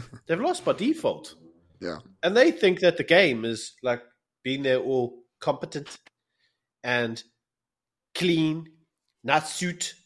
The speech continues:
Speaker 2: saying the right things.
Speaker 1: Have the best
Speaker 2: Sitting
Speaker 1: idea.
Speaker 2: in, fitting in. Best ideas. They're not even playing the same game, mate. Like, the A N C are bloody playing poker and they're playing bloody blackjack. It's not the same game. And then they wonder why they can't win.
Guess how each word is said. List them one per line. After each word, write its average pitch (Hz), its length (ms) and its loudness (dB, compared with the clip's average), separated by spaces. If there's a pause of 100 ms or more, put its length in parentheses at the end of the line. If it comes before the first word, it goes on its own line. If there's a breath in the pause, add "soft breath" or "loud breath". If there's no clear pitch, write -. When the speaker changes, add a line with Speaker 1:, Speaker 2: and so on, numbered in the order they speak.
(120)
Speaker 2:
saying 165 300 -4
the 143 100 -2
right 151 240 0
things. 160 500 -8 (360)
Speaker 1:
Have 110 140 -10
the 113 40 -10
best 117 220 -4
Speaker 2:
Sitting 127 300 0
Speaker 1:
idea. 160 160 2
Speaker 2:
in, 151 60 -4 (140)
fitting 185 260 0
in. 185 400 2 (1200)
Best 175 240 -2
ideas. 165 580 -2 (920)
They're 302 100 -2
not 381 160 0
even 277 220 0
playing 185 300 4
the 160 80 -2
same 165 280 0
game, 156 380 0
mate. 80 220 -12 (580)
Like, 190 140 -4
the 208 160 -2
A 220 120 0
N 233 120 -8
C 233 160 -8
are 202 100 0
bloody 170 300 -2
playing 160 300 -4
poker 160 460 -2
and 117 160 -4
they're 131 120 -2
playing 127 320 -8
bloody 120 200 -4
blackjack. 95 580 -10
It's - 140 -20
not 226 140 -2
the 226 60 -14
same 240 240 -4
game. 202 380 -2
And 110 100 -8
then 160 100 -4
they 151 80 -4
wonder 139 260 -2
why 117 120 0
they 117 100 -2
can't 120 260 -4
win. 117 280 -6